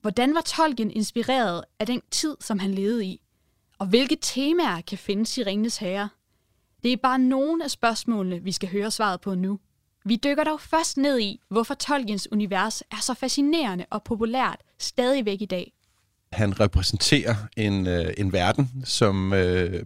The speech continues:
Speaker 2: i mange, i mange former bliver undertrykt i, af den moderne virkelighed, vi lever i.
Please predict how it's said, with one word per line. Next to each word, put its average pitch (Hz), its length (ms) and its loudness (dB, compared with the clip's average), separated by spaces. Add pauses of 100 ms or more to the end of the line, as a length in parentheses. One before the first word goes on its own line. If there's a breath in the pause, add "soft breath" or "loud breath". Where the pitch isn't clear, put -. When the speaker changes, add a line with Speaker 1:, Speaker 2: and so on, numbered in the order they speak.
(460)
Speaker 2:
i 127 100 2
mange, 123 540 6 (220)
i 120 120 0
mange 120 360 4
former 117 420 6
bliver 117 300 0
undertrykt 143 520 4
i, 135 320 -4
af 95 260 0
den 113 140 0
moderne 113 420 4 (260)
virkelighed, 113 460 4
vi 113 80 2
lever 101 240 4
i. 98 120 -4